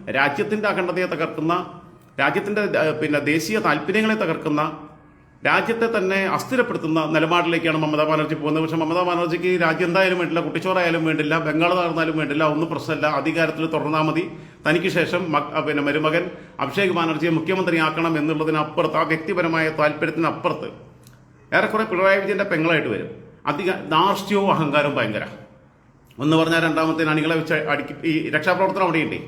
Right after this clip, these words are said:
അണികളെ വെച്ച് ത-, ത-, പിന്നെ തല്ലിപ്പിക്കുക. നമ്മൾ കണ്ടല്ലോ വികലാംഗനെ വരെ തല്ലുന്നത് ഇവിടെ. രക്ഷാപ്രവർത്തനമാണ് ബ-, ബംഗാളിലും ഇവിടെ നടക്കുന്നത്. ഇന്ന് ഇന്ത്യയിൽ ഏറ്റവും കൂടുതൽ ഇത്തരം ഗുണ്ടായിസം നടത്തുന്ന പിന്നെ രണ്ട് ഭരണത്തലവന്മാരുടെ അറിവോട് കൂടിയിട്ട് ഗുണ്ടായിസം നടക്കുന്ന രണ്ട്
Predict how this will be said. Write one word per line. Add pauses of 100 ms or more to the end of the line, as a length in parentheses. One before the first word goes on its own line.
(380)
അണികളെ
വെച്ച്
ത-,
ത-, (100)
പിന്നെ (120)
തല്ലിപ്പിക്കുക.
നമ്മൾ
കണ്ടല്ലോ
വികലാംഗനെ
വരെ
തല്ലുന്നത് (920)
ഇവിടെ. (640)
രക്ഷാപ്രവർത്തനമാണ്
ബ-,
ബംഗാളിലും
ഇവിടെ
നടക്കുന്നത്.
ഇന്ന്
ഇന്ത്യയിൽ
ഏറ്റവും
കൂടുതൽ
ഇത്തരം (120)
ഗുണ്ടായിസം
നടത്തുന്ന (640)
പിന്നെ (420)
രണ്ട്
ഭരണത്തലവന്മാരുടെ (180)
അറിവോട്
കൂടിയിട്ട്
ഗുണ്ടായിസം
നടക്കുന്ന (140)
രണ്ട്